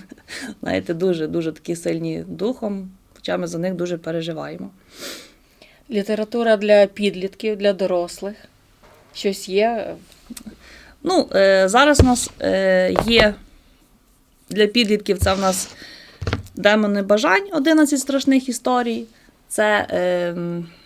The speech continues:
Speaker 1: книжечка була написана ще до війни, і до, до війни, до повномасштабного вторгнення. <laughs> От, е, вона мала бути видана в березні двадцять другого року. Е, після того вона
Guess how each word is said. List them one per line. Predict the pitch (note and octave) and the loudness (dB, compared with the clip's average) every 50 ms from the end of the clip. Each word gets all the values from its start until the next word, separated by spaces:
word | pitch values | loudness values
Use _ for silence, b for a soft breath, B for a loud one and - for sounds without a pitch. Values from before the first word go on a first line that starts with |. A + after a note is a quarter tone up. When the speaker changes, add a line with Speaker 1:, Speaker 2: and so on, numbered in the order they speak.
| B B B B - - _ _ | B B B B -20 -20 _ _
Speaker 1:
книжечка | - G#3+ A3+ A#3 G#3+ G#3 - - A3 G#3 | -6 -2 0 0 0 -2 -2 -2 -2 0
була | G3 G#3 G#3 G3 | 0 0 0 0
написана | G3 F#3 F#3+ G#3+ G#3+ G#3+ - G3+ F#3+ F#3+ | 0 -2 0 0 0 0 -2 -4 -6 -6
ще | F#3+ - - F#3+ | -4 -4 -4 -4
до | F3+ F3+ G3+ G3 F#3+ | 0 4 4 4 4
війни, | F3+ F#3 F#3 F#3 G#3 B3+ E4 F#4 F#4 - - - - - - C#4 - | 4 0 -2 0 0 0 -2 -2 -6 -12 -18 -20 -18 -18 -18 -16 -12
і | - G3 G3 G3 G3 F#3 F#3+ - | -10 -8 -6 -4 -4 -6 -6 -4
до, | - F#3 G#3 G3+ F#3 - - _ _ - | 2 4 4 4 4 0 -8 _ _ -8
до | D#3+ D#3 F3 E3 | -2 0 2 2
війни, | D#3+ E3 E3 D#3+ D#3 D3 | 2 0 -2 -2 -4 0
до | D3+ F#3+ G3 | 2 2 2
повномасштабного | F#3+ G#3+ G#3+ G#3+ A#3 A#3 A#3 A#3 - - G3 F3+ E3 E3+ F3 F3+ F3 | 2 2 2 2 2 2 2 0 0 0 0 0 0 -2 -2 -2 -4
вторгнення. | E3+ - D#3+ D3+ D3+ D#3+ F3+ G3+ G#3+ A#3 - D#4 D4+ _ _ _ | -2 -2 -2 -2 -2 -2 -4 -6 -6 -6 -6 -8 -12 _ _ _
<laughs> | - G3+ - - A#3 - - B B B B B B B B B B B - | -10 -8 -4 -2 -2 -4 -4 B B B B B B B B B B B -4
От, | - - F#3+ F#3+ F#3 F#3+ - - - | 0 2 4 4 2 2 -2 -2 0
е, | F3+ F3+ F3+ F3+ F3+ F3+ F3+ F3+ F3 F3 F3 F3 F3 E3+ E3+ - - - - - | 2 4 6 6 6 6 6 6 4 4 2 2 0 0 -2 -2 -4 -8 -12 -8
вона | - G3 G#3 A3+ A#3 | -4 -2 0 2 2
мала | A3 G#3+ G#3+ G#3 G3+ G3 | 2 2 2 4 4 2
бути | F#3 F3+ F#3 G3+ G#3 G#3 - - F#3+ F3+ | 2 0 0 -2 -2 -2 -2 -2 -2 0
видана | F3 G3 G3+ F#3 F3+ F3+ F3+ F3 F3 | 2 4 2 4 2 0 0 -2 -2
в | E3+ E3 F#3 G#3 G3 | -2 0 2 2 2
березні | E3 E3 F#3 F3+ F3 E3 E3+ E3 E3 - E3 | 4 4 4 4 4 4 2 0 -2 -4 -6
двадцять | D#3+ D#3+ D#3+ D#3+ D#3+ - E3 | -6 -4 -4 -4 -4 -6 -8
другого | D#3+ E3 D#3+ D#3+ E3 F3 G3 | -8 -6 -6 -6 -4 -4 -4
року. | A#3 E4 G#4 F#4+ G4 F4 E4 D#4+ D#4+ b b b b b b b b b b b _ - | -4 -4 -4 -6 -6 -6 -8 -8 -10 b b b b b b b b b b b _ -8
Е, | - E2+ F#2+ G2+ - G3+ G3+ | -4 -4 -2 -2 -2 -2 -4
після | G3 - A#3 A3+ - A3 | -4 -4 -4 -4 -4 -4
того | G#3+ - A3 G#3 G#3 G3+ | -2 0 0 0 0 0
вона | G3 G3 G3 F#3+ F#3+ F#3+ F#3 F3+ F3 | -2 -2 -2 0 0 0 0 0 -2